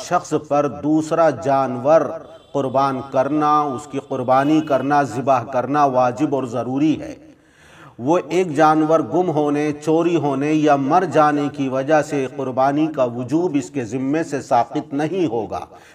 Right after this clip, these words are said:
क्योंकि ये साहिब निसाब है। लेकिन इस साहिब निसाब शख्स ने जो जानवर कुर्बानी के लिए ख़रीदा था, वो गुम हो गया या चोरी हो गया, अब इसने दूसरा जानवर कुर्बानी के लिए ख़रीद लिया,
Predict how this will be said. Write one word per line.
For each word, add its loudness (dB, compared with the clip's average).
क्योंकि 4
ये 4
साहिब 2
निसाब 2
है। -14
लेकिन 0
इस -6
साहिब 2
निसाब 2
शख्स -4
ने -6
जो 0
जानवर 4
कुर्बानी 2
के -2
लिए 2
ख़रीदा 0
था, -8
वो 4
गुम 2
हो 4
गया 6
या 0
चोरी 0
हो -2
गया, -10
अब 0
इसने -2
दूसरा 0
जानवर 2
कुर्बानी 2
के 0
लिए 2
ख़रीद -2
लिया, -10